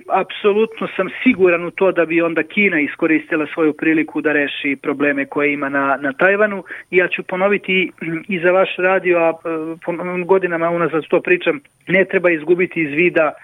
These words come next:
vojne vežbe ratne mornarice od pre nekoliko, pre recimo dve godine, e, ratne mornarice, e, Kine, Ruske federacije i Irana. To mnogo govori. Sa druge strane, da li i, i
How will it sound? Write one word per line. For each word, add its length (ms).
vojne 600
vežbe 640
ratne 300
mornarice 680
od 160
pre 280
nekoliko, 520
pre 160
recimo 340
dve 180
godine, 400
e, 100
ratne 280
mornarice, 580
e, 100
Kine, 420
Ruske 280
federacije 680
i 140
Irana. 360
To 140
mnogo 220
govori. 320
Sa 80
druge 320
strane, 360
da 220
li 260
i, 300
i 380